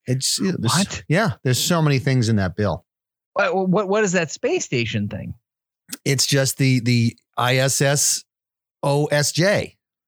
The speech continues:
Speaker 1: It's a, it's a twelve billion dollar, uh, space station.
Speaker 2: Okay.
Speaker 1: Uh, and it will specialize in, uh, diversity, equity, and inclusion,
Speaker 2: Mm-hmm.
Speaker 1: but in space.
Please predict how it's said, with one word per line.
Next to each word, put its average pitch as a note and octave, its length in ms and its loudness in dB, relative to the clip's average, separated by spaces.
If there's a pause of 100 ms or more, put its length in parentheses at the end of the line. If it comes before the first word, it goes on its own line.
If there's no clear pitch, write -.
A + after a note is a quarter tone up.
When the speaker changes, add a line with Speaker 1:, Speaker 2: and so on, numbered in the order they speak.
(220)
Speaker 1:
It's G#2+ 280 -2
a, A2 320 2
it's A2 240 -2
a G#2+ 280 2 (240)
twelve A#2 560 -2
billion A#2+ 380 2
dollar, A2+ 540 0 (760)
uh, C3 60 0
space F#3+ 340 0
station. - 440 -4 (1040)
Speaker 2:
Okay. D#3+ 360 -2 (1120)
Speaker 1:
Uh, G2 340 0
and G#2+ 100 0
it G#2 160 0
will A2+ 260 2
specialize A#2 760 0
in, A2 140 2
uh, G#2+ 120 2
diversity, A#2 800 0
equity, A#2 400 0
and A2 80 2
inclusion, A#2+ 680 0 (1040)
Speaker 2:
Mm-hmm. E3 260 2
Speaker 1:
but B2+ 160 2
in B2 100 2
space. - 560 -2